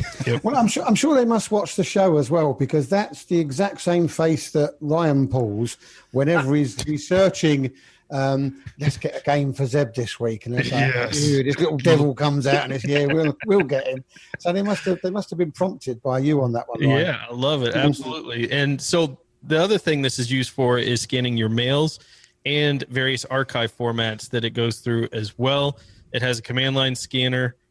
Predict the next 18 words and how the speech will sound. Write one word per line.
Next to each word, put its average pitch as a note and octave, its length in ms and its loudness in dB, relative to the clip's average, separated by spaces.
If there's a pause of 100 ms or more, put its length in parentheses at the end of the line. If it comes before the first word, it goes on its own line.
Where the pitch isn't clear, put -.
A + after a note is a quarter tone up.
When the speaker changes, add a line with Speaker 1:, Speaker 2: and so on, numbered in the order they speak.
(340)
Speaker 1:
uh, A2+ 320 -2
advanced C3 420 -4
database C3 500 -2
updater, B2+ 540 -2
virus B2+ 480 -2
database C3 500 -2
updated B2 300 -4
multiple C3 460 -4
times B2+ 320 -2
per A#2+ 160 -10
day, C3+ 500 -2
all F3+ 220 0
of D#3 120 -2
this. A2 380 -6
And B2+ 500 -4 (300)
you D3 160 -8
can C3 260 -4
donate D3 460 0